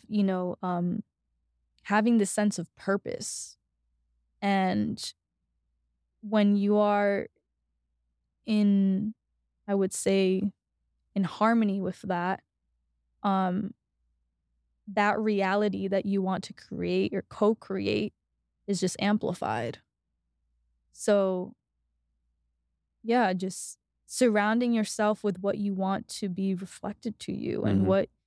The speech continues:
Speaker 1: what you want to experience more of. Um, but these, these, um, I would say these, these themes are gonna continue to grow because I think Austin is a great example of that,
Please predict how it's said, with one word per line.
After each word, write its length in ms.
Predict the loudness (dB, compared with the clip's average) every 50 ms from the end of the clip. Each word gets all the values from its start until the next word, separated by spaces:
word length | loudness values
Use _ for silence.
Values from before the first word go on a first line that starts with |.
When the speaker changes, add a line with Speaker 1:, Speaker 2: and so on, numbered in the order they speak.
| _ _ -2
Speaker 1:
what 140 | 0 0 2
you 120 | 2 2 2
want 220 | 2 0 0 -4
to 100 | -4 -6
experience 720 | -6 -6 -6 -10 -6 -2 -2 0 0 0 0 0 -2 -2 0
more 320 | 0 0 2 2 2 2 2
of. 320 | 2 2 0 -2 -4 -8 _ _ _ _ _ _ _ _ _ _ _ _ -6
Um, 380 | -4 -2 -2 0 -2 -2 -4 -6 -8 _ _ _ _ _ _ _ _ _ _ 0
but 260 | 2 2 2 2 0
these, 380 | 0 0 0 0 -2 -4 -10 -8 -8
these, 380 | -4 -2 0 0 0 0 2
um, 380 | 2 2 4 2 0 -2 -2 -2
I 80 | -2 0
would 180 | 0 0 0 -2
say 240 | -2 0 0 0
these, 640 | 0 0 0 0 0 0 0 -2 -4 -8 -10 -12 -14 _ _ _ _ 0
these 260 | 0 0 0 0 -6 _ _ -2
themes 840 | 2 4 6 6 6 4 2 0 0 -2 -4 -6 -8 -10 -12 -14 _ _ _ _ _ _ _ _ _ _ _ _ _ -2
are 140 | 0 0 2
gonna 240 | 4 2 2 2 0
continue 500 | 0 -4 -2 0 2 2 4 4 4 2
to 120 | 0 -2
grow 520 | -4 -2 -2 -2 0 0 0 -2 -2 -6 -6 -8
because 760 | -12 -10 -4 0 0 2 2 2 0 -2 -6 -10 -10 -14 -16 _ _ _ _ _ _ _ _ _ -8
I 80 | -6 -2
think 240 | 0 0 0 2 0
Austin 360 | 0 0 0 0 0 0 0
is 120 | 0 0 0
a 60 | -2
great 280 | -2 -2 0 0 2 0
example 560 | 0 -2 -4 -2 -2 -2 0 0 -2 -2 -2
of 140 | -2 -4 -4
that, 280 | -4 -4 -4 -4 -6